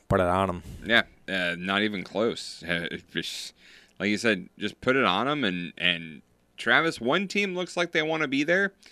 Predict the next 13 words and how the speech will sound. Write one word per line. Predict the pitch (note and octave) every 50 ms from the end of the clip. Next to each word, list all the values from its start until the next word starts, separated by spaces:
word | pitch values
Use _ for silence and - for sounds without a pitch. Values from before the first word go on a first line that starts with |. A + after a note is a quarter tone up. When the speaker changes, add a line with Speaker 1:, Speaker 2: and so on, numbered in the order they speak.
| - _ _ -
Speaker 2:
and | - F2+ F2 E2+ F2
one | G2+ B2+ D#3+ E3+ D#3
team | - - D#3 E3 F3 E3+ D3+
looks | C#3 D3 D3 - -
like | D3 C#3 C3+
they're | - G2+ F#2+
happy | G2 A2 A#2+ - - B2
with | B2 A#2 G#2+
their | - F2 F#2
M | G2+ G#2
V | F#2+ G2 F#2
P | - F2+ F2+
trophy. | F2 - - - - - - -